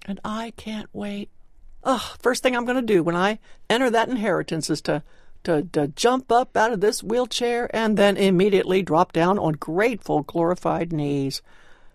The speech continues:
'Cause I'm gonna be a pillar in God's temple. I'm gonna sit on the throne with my Savior. I'm gonna judge fallen angels and rule not just the earth, as Adam was charged to do, but rule the universe.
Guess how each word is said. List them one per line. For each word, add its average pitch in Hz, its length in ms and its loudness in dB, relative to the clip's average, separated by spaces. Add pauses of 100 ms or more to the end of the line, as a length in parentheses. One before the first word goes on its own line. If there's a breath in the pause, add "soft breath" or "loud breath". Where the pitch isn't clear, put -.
(160 soft breath)
'Cause - 140 -8
I'm 233 100 -6
gonna 226 160 -6
be 214 100 -6
a 214 80 -4
pillar 247 380 -4
in 233 80 -4
God's 214 320 -6
temple. 185 460 -8 (420 soft breath)
I'm 226 100 -2
gonna 220 200 -2
sit 254 200 -6
on 247 120 -2
the 180 100 0
throne 262 400 0
with 247 160 -2
my 226 100 -4
Savior. 190 560 -6 (400 soft breath)
I'm 247 80 -6
gonna 226 200 -2
judge 269 440 0
fallen 240 420 -4
angels 208 440 -2
and 180 120 -2 (300 soft breath)
rule 247 380 4
not 233 220 -4
just - 180 -6
the - 220 -6
earth, 220 340 0
as - 300 -10
Adam 139 280 -4
was - 140 -6
charged 135 400 -4
to - 80 -2
do, 226 200 -4
but 214 200 -2 (340 soft breath)
rule 294 160 2
the 302 120 4
universe. 233 1000 -2